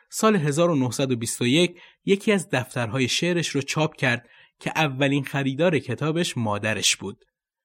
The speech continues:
منبع الهام شعرهای دشت بگا زندگی روستایی‌ها و کولی‌ها بود. این دفتر شعر ترکیبی از آموزه‌های مادریدش بود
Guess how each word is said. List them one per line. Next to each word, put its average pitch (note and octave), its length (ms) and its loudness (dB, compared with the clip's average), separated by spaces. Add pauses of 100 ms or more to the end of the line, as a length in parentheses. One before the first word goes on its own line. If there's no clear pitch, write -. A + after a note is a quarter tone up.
(140)
منبع A#2+ 420 -2
الهام A#2+ 380 0
شعرهای B2 520 0
دشت B2 300 0
بگا B2+ 420 0 (320)
زندگی E3+ 460 2
روستایی‌ها C3+ 680 -2
و D#3+ 60 0
کولی‌ها A#2 540 -2
بود. A2+ 320 -8 (440)
این A2+ 120 -2
دفتر A2+ 360 -4
شعر C3 320 0 (300)
ترکیبی F#3 480 2
از F3+ 180 2
آموزه‌های C3 580 2
مادریدش A2+ 680 0
بود G#2+ 280 -12